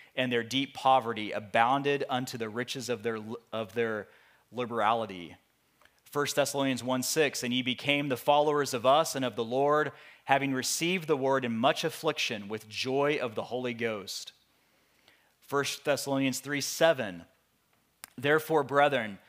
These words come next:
we were comforted over, over you in all our affliction and distress by your faith." James one twenty-seven, "Pure religion and undefiled before God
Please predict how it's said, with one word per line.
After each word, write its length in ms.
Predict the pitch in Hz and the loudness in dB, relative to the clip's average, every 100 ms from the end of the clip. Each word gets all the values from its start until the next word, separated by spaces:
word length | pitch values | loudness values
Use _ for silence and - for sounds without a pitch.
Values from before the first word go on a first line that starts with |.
| - _ _ | -20 _ _
we 100 | 147 | 0
were 140 | 147 | 2
comforted 560 | - 160 165 175 151 147 | 2 2 2 2 2 2
over, 420 | 139 139 131 120 - - _ _ | 2 0 0 -2 -4 -16 _ _
over 340 | 147 196 180 147 | 4 4 4 -2
you 300 | 113 117 120 | -2 -2 0
in 140 | 117 | 0
all 600 | - 127 151 165 170 170 - _ _ _ _ - | 2 4 4 2 0 -6 -20 _ _ _ _ -2
our 180 | 123 123 | 2 2
affliction 640 | - - 143 - 110 95 | -2 -4 -4 -2 -6 -6
and 120 | 104 | -6
distress 580 | 110 101 - 127 110 - | -8 -8 -6 -2 -2 -2
by 180 | - 110 | -4 -4
your 140 | 101 | -6
faith." 580 | 95 - 104 90 87 - - _ _ _ _ _ _ 113 | -10 -6 -6 -6 -12 -20 -20 _ _ _ _ _ _ -2
James 360 | 127 131 117 | 2 2 2
one 160 | 131 135 | 0 0
twenty-seven, 640 | - 135 117 139 127 107 | -2 -4 0 0 0 0
"Pure 240 | - 160 160 | -2 0 2
religion 460 | 143 143 147 151 | 4 2 2 0
and 120 | 123 | 0
undefiled 600 | 120 131 127 - 135 135 | -2 -2 -2 4 4 4
before 340 | 127 - 135 117 | 0 -4 -4 0
God 480 | 123 131 131 117 | 4 4 4 2